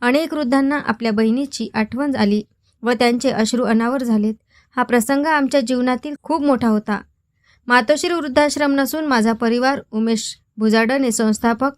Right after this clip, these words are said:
अध्यक्ष मातोश्री फाउंडेशन यांनी म्हटले. गेल्या अनेक वर्षांपासून मातोश्री वृद्धाश्रमामध्ये अनेक कार्यक्रम घेत असल्याने एखाद्या सणाला जशी घरच्या मंडळींची आठवण होते, त्याचप्रमाणे मातोश्री वृद्धाश्रमाला भेट दिल्याशिवाय मन लागत नाही.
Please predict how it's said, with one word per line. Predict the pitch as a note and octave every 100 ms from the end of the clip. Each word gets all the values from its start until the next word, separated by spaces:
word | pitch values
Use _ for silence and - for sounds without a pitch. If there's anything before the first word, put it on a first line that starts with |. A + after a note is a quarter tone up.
| _ G#3+
अध्यक्ष | G3 A#3 C#4 -
मातोश्री | G#3+ G#3 G#3 A3+ A3 A3+ A3
फाउंडेशन | G#3+ G#3+ A3 C4+ C4+
यांनी | G#3+ G#3
म्हटले. | G#3 G3+ A3 G#3 - _ _ _ _ A3
गेल्या | A#3+ A#3+ A#3
अनेक | C4+ D4
वर्षांपासून | D#4 D#4 D4+ D4 C#4 D#4+ D4+ -
मातोश्री | A#3 A#3 C#4 D#4+
वृद्धाश्रमामध्ये | D#4+ C#4+ B3+ C4 C4 B3+ B3 A#3+ C4
अनेक | C4+ A3 A3 A3+
कार्यक्रम | G#3+ A3 B3+ C#4
घेत | A#3+ A3
असल्याने | G#3 - B3 B3 G#3+
एखाद्या | G#3 G#3+ A3+ A3
सणाला | A3 A3+ A3+ A#3 C4
जशी | A#3 A3+ A3+
घरच्या | G3+ G#3 - C#4+
मंडळींची | C4 B3 C4 C4 C#4
आठवण | A#3+ G#3 A3+ G#3+
होते, | A#3 C4 G#3+ - _ _ -
त्याचप्रमाणे | C4+ D4 D#4 C#4+ C#4 C#4+ D4
मातोश्री | A#3+ A3 A3 A#3+ A3+
वृद्धाश्रमाला | G#3+ G3 A#3+ A#3+ C4 C4 C#4+
भेट | A#3 G#3+ F#3+
दिल्याशिवाय | A3 A3+ G#3+ C4+ A3+ A3 _ _ A#3+
मन | C4+
लागत | C#4+ A3 G#3 G#3+
नाही. | G#3+ G#3+